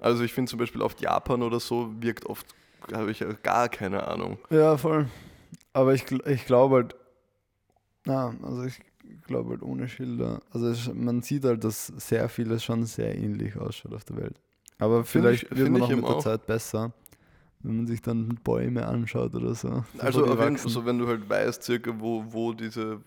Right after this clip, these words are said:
Speaker 1: also so Vegetation und so,
Speaker 2: Ja.
Speaker 1: find ich eigentlich schon wichtig. Und ich fand's eben
Speaker 2: Ja, aber
Speaker 1: witzig, dass ich,
Speaker 2: Europa ist halt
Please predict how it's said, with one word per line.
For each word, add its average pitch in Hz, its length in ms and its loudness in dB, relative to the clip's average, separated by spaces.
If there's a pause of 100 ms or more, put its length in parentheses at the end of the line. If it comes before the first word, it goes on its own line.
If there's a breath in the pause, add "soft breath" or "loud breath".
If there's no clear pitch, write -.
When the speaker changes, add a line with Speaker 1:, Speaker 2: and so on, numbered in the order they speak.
Speaker 1:
also 110 380 -4 (260)
so 110 220 -8
Vegetation 113 560 -2
und 135 120 0
so, 123 300 -2
Speaker 2:
Ja. 131 120 4
Speaker 1:
find 123 120 4
ich 113 160 -4
eigentlich 113 220 -2
schon 127 180 -2
wichtig. 113 240 -6
Und 127 200 0
ich - 200 -4
fand's 156 260 0
eben 120 80 2
Speaker 2:
Ja, 85 80 4
aber 110 140 6
Speaker 1:
witzig, 110 240 0
dass 110 240 2
ich, 117 180 0
Speaker 2:
Europa 107 180 0
ist 104 100 -6
halt 110 260 -6